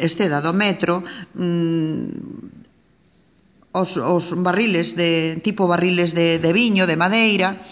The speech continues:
e que non excedan dun metro de ancho, pois, para a espera da xente, mentras está esperando a que, eh, poida ter un espazo para,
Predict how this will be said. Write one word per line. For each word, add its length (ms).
e 160
que 320
non 160
excedan 400
dun 160
metro 320
de 160
ancho, 480
pois, 240
para 240
a 20
espera 380
da 160
xente, 400
mentras 320
está 240
esperando 400
a 80
que, 160
eh, 160
poida 320
ter 160
un 80
espazo 480
para, 400